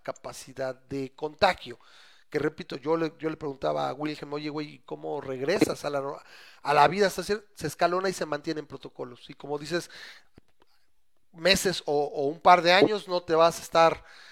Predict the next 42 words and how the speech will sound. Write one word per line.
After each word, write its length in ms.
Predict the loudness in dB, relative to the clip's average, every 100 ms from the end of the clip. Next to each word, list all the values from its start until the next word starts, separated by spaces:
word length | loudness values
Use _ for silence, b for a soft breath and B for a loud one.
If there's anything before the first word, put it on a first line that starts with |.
| b
abrazando, 720 | -12 -2 0 6 8 8 6 -2
no 120 | -2
vas 240 | -4 -4
a 60 | -10
estar 560 | -4 -2 0 0 0
acá, 320 | -2 0 2 2
vas 180 | -2
a 60 | -6
tener 240 | -4 -2
una 160 | -2 -4
convivencia 580 | -6 -8 -4 -4 -4 -4
más 220 | -4 -4
o 80 | -4
menos. 500 | -2 0 0 -2 B B B B 0
A 120 | 2
mí 120 | 4
me 100 | 0
pregunto 420 | 0 -2 -2 -6
cómo 260 | -6 -4 -2
se 120 | 0
va 100 | -2
a 40 |
manejar 400 | 0 -2 0 0
volver 280 | 0 -2 0
a 40 | 0
ir 40 |
al 160 | -2 -6
cine. 280 | -12 -10 -8
O 60 |
sea, 120 | -8
yo 80 | -8
estaría 320 | -4 0 4
verdaderamente 760 | 4 4 2 2 2 0 -4 -8
preocupado 400 | -12 -6 -2 -2
si 100 | -2
fuera 180 | -6 -6
el 80 | -8
C 180 | -4
E 40 | -2
O 100 | 0
de 120 | 2
Cinépolis. 760 | 2 2 -6 -6 -6 -6 -10